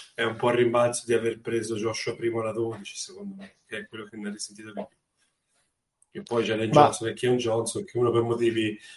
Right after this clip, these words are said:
Speaker 1: caratteriali e uno per motivi tecnici, si sapeva che sarebbero un po' caduti. Garuba, ecco, è, è quello, come si diceva prima, che non mi aspettavo, perché, ehm,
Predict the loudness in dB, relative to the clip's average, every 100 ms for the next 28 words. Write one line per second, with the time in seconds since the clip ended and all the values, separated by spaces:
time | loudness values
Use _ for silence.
0 | -6 0 0 2 4 6 6 2 0 0
1 | -2 -2 -2 2 2 2 -2 -2 -4 -2
2 | 0 -2 -2 -2 0 2 0 -2 -6 -4
3 | -4 -4 -10 -12 -16 -18 _ _ _ _
4 | _ _ 6 12 12 12 6 0 _ _
5 | 0 0 0 -6 -4 -2 0 -2 -4 -4
6 | 0 2 2 -2 _ 2 4 4 2 0
7 | -16 _ _ _ 0 2 2 2 2 4
8 | 6 6 4 -2 -18 _ 4 6 4 2
9 | 0 0 0 0 -4 -6 -2 0 0 -2
10 | _ _ -20 -20 _ -8 -2 2 4 4
11 | 4 0 -2